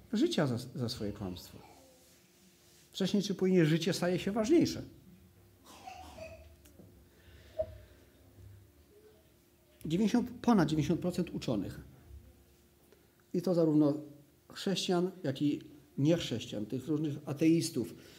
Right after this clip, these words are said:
i z różnych, e, religii, czyli, czyli hindusów, e, muzułmanów, innych, ponad dziewięćdziesiąt procent uczonych twierdzi i zgadza się z tym, że uczniowie naprawdę wierzyli,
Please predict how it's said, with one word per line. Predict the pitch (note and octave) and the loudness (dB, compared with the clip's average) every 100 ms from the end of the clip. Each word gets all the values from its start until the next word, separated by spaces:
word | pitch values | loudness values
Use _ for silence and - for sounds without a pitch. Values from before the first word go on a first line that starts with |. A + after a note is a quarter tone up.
| - - - | -20 -20 -4
i | D#3 D3+ D#3+ | -2 0 0
z | |
różnych, | E3+ G3 F3 E3 | 4 4 6 4
e, | - - - - - E3+ D#3 D#3 D3+ C#3+ - - - - - - | 2 -10 -18 -18 -6 2 4 4 2 -2 -6 -14 -20 -20 -10 2
religii, | D#3 E3+ G3 E3 C#3 | 6 6 6 6 4
czyli, | C#3 C#3+ C#3+ C3+ - - | 4 4 4 2 -8 -6
czyli | D3 C#3+ | 0 2
hindusów, | C#3+ F3 F#3 E3+ D#3+ C3 | 6 8 8 8 6 4
e, | - C#3+ C#3 C3+ - - | 0 4 6 6 2 -2
muzułmanów, | E3 F3 F3 E3+ E3 D#3 C#3 C#3+ - - | 4 6 8 8 8 8 6 2 -10 -2
innych, | - D#3+ D3 A2 - - - | 4 6 6 4 -4 -12 -2
ponad | F#3+ F#3 | 2 2
dziewięćdziesiąt | F#3+ F#3 F#3 | 2 0 0
procent | F3+ F3+ E3+ A#2 | 0 2 2 2
uczonych | D#3 E3 C3+ | 0 0 0
twierdzi | - F#3 D3+ C3 | 0 2 2 4
i | B2 | 4
zgadza | D3+ D#3 C3 | 4 4 2
się | C3 | -2
z | - | -4
tym, | C3+ | -2
że | A#2+ C#3+ | 2 2
uczniowie | C3 D#3 D3 C#3+ | 2 0 2 4
naprawdę | C3+ C3 E3 F3+ B2+ A#2 A2+ - - - - _ | 4 2 2 2 2 0 0 -2 -16 -20 -20 _
wierzyli, | B2+ B2 C#3 B2 C#3+ A2+ A2 | -4 2 4 4 2 2 0